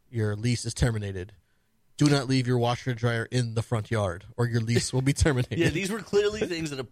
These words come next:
Speaker 2: that have occurred previously.
Speaker 1: <laughs> That they had to put in
Speaker 2: And he's,
Speaker 1: there.
Speaker 2: like, looking through the old lease, and he's like, "Well, it doesn't,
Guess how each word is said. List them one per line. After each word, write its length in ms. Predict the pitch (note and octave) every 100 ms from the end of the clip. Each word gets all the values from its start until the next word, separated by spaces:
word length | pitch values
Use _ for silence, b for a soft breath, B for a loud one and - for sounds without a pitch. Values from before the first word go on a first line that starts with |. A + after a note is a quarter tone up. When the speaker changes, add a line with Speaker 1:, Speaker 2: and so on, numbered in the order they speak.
| -
Speaker 2:
that 100 | C#3+
have 120 | C3 B2
occurred 440 | A2+ - D#3 D#3
previously. 720 | D#3+ D3+ C3 A#2+ A2 A2 G2+ -
Speaker 1:
<laughs> 80 | -
That 100 | E3+
they 120 | F3
had 260 | - D#3 F#3
to 80 | B3
put 220 | - F3+
in 100 | F3
Speaker 2:
And 80 | E3
he's, 140 | F3+ -
Speaker 1:
there. 100 | D#3+
Speaker 2:
like, 80 | E3
looking 180 | F#3+ F3+
through 140 | G3+
the 120 | F3+
old 140 | E3+ D#3+
lease, 140 | D3
and 80 | -
he's 120 | B2
like, 160 | A#2+ G#2+
"Well, 220 | D3 A#3+
it 80 | D#3+
doesn't, 300 | G#3+ G#3+